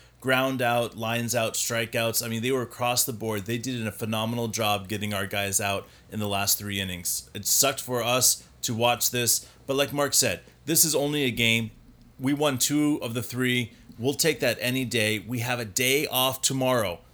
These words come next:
I mean, think about it. A day on a Friday without a Yankees game during the baseball season, that's unheard of. So, um, I'm stoked to have a day off for these guys so they can get some rest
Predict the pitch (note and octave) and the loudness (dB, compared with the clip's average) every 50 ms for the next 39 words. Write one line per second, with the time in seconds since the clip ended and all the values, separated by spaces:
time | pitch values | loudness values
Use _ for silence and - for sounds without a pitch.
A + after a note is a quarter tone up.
0 | - - A#2 A#2+ A#2+ A#2+ G#2+ - E3 E3 D#3 B2 A#2 G2 F2 E2+ - - - - | -10 -6 -4 -4 -4 -4 -4 -6 -6 -4 -2 0 0 0 0 -2 -6 -12 -20 -20
1 | - - - - - - - - - A#2 A#2 G2 - C3 B2+ C3 C3+ C#3 D3 D3+ | -20 -20 -20 -20 -20 -20 -20 -10 -6 -6 -2 0 2 2 4 4 4 2 2 0
2 | C#3+ B2+ - - - - C#3+ D3+ - A#2+ G#2+ - - D3 D3 D3+ D3+ C3+ B2 G#2+ | -4 -8 -14 -20 -18 -6 -2 0 0 0 0 0 0 2 4 4 4 2 2 -2
3 | F2+ F2+ - - G#2 A2+ B2 B2 A#2+ C3 C#3 C#3+ C3 C3+ C3 C3 B2+ C3+ C3+ B2 | -4 -4 -8 -8 -4 -2 0 2 2 0 0 -2 -2 -2 -2 -2 -2 -4 -4 -2
4 | - - C3 C3 C3 C3 A2 B2 B2 B2 B2 B2 A2 F#2+ A#2+ B2+ A#2+ - - B2+ | -2 0 0 0 0 -2 -2 -2 -2 -2 -2 -2 -2 -2 0 0 0 0 0 2
5 | A#2+ - - C3+ C3 A#2+ A2+ B2+ B2 A#2+ A2+ - - B2 B2+ - C#3 B2 A2 A2 | 2 4 2 2 2 0 0 -2 -2 -4 -6 -6 -6 -4 -2 -2 -2 -2 -2 0
6 | A#2+ A2+ G2 F#2+ E2+ - - - - A#2+ A#2 A2+ A2 G#2+ G#2+ - - - - - | 0 0 0 -2 -6 -4 -4 -2 0 2 2 2 0 -2 -4 -8 -16 -20 -20 -20
7 | - - - A2 A2 G#2+ G#2+ G2+ A#2 C#3 C#3+ B2+ - - C#3+ C#3 C3+ C#3+ B2+ C3 | -18 -6 -2 0 0 0 0 0 -2 0 0 0 2 2 2 0 0 0 0 0
8 | B2+ A2 B2 G#2+ B2+ B2 B2 A#2+ A#2+ A#2+ A#2+ A#2+ - - A#2+ A2 A#2 A2+ A2 - | 0 0 -2 -2 0 0 2 4 4 2 2 0 -2 -6 -8 -6 -4 -4 -2 0
9 | B2 A2+ A2+ A#2 A#2 A#2 - - A2 A2 A2+ - A2+ A2 A#2+ A2+ - A#2+ A2+ A2 | 0 2 2 2 2 2 2 0 0 -2 -4 -4 -4 -4 -2 -2 0 0 0 0
10 | A2 A2+ A2+ A2 G#2+ - - - | 0 2 2 2 2 0 0 -2